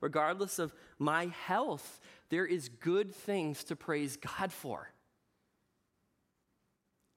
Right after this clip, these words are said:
That he's made me right in the sight of God.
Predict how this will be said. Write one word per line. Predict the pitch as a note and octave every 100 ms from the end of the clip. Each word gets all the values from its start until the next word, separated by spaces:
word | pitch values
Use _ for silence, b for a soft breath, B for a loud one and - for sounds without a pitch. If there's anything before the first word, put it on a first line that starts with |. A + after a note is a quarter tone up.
| _ _ -
That | E3+
he's | F#3 A3 F#3+
made | G3+ F#3+
me | F3+ C#3+
right | A#2+ D3+ B3 C#3 - _ _ _ _ _ _ _ _ _ _ _ _ _ _ -
in | E3+
the |
sight | D#3+ - F3+ D3 C3 - -
of | D3 -
God. | D3+ D#3 B2 A#2